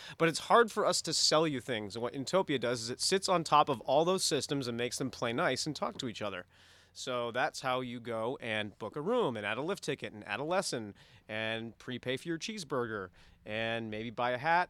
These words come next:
and, uh, anything else that we want to sell you in one unified shopping cart experience.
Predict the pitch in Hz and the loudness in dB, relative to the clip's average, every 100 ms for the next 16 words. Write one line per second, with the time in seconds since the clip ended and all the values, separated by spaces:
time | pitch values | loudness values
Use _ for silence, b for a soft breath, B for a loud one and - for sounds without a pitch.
0 | - 147 156 156 156 156 156 156 160 160 | -4 -4 -2 -2 -4 -4 -2 0 -2 -4
1 | 156 151 151 170 175 175 147 131 117 - | -6 -10 -8 -4 -2 -2 -2 -4 -2 0
2 | 131 123 127 127 117 104 131 143 131 131 | 0 0 -2 -4 -8 -4 -2 -2 -4 -6
3 | - 131 120 - 135 123 127 - 120 113 | -4 -4 -4 -4 -2 -2 -4 -4 -6 -6
4 | - - 110 101 92 87 - | -10 -10 -8 -8 -8 -12 -16